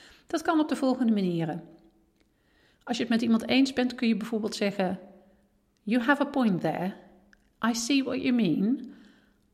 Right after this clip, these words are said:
I understand how you could think that. I'm with you on that."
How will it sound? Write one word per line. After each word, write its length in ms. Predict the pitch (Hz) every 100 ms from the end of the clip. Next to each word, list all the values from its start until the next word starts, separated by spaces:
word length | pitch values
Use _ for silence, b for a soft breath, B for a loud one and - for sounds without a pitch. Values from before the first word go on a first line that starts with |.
| _ _ -
I 140 | 269
understand 520 | 277 269 - 277 294
how 140 | 247 262
you 140 | 254
could 280 | 254 - -
think 240 | 226 226
that. 420 | - - - - - - _ _ _ _ _ _ _ _ _ -
I'm 120 | 254
with 180 | 269 262
you 180 | - 185
on 100 | 175
that." 400 | 175 196 269 -